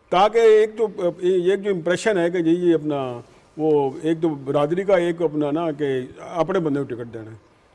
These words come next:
बहरहाल, ये उनकी, उनकी मर्जी है, लेकिन ये इम्प्रेशन ये जा रहा है कि वो बिरादरीज़म को promote कर रहे हैं।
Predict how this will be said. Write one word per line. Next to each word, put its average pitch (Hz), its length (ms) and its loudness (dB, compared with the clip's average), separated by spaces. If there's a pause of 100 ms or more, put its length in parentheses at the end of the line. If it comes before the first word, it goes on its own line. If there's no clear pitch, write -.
(160)
बहरहाल, 247 240 0
ये 247 100 0
उनकी, 233 240 -2
उनकी 208 280 -4
मर्जी 170 320 0
है, 185 160 2
लेकिन 175 280 0
ये 175 140 2
इम्प्रेशन 180 420 0
ये 190 160 0
जा 143 220 0
रहा 143 120 0
है 151 80 0
कि 151 80 -4
वो 156 160 -2
बिरादरीज़म 147 580 0
को 139 220 -2 (360)
promote 160 320 4
कर 117 140 -6
रहे 98 140 -14
हैं। - 120 -20